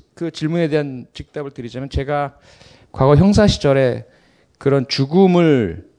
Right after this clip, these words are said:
일단, 어, 원인이 완전히 확인되지 않은 죽음을 변사라고 합니다. 변사.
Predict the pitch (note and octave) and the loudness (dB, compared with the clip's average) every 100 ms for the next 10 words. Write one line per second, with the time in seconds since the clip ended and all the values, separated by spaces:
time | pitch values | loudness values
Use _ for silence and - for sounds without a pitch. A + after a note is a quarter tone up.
0 | _ F#3 G3 - C3 C3 B2 - _ _ | _ -6 -4 -2 -2 0 -6 -12 _ _
1 | - F2+ A2 C3+ D#3+ E3 D#3+ D3 A#2+ - | -8 -2 2 4 2 2 2 0 -2 -8
2 | - - F#2 B2 C#3+ D#3+ E3 G3 G3 F3+ | -14 -6 -2 0 2 0 -2 -2 0 0
3 | D#3+ B2 A#2+ B2 A#2+ A#2 C#3 D3 - A#2 | 0 0 0 -2 -2 -4 -4 -6 -2 0
4 | C3 C3 B2+ C3 B2+ G#2+ G2 F2+ E2 - | 0 -2 0 0 0 -2 -4 -6 -8 -12
5 | - F2+ F2+ E2 E2 - | -8 -8 -6 -8 -10 -12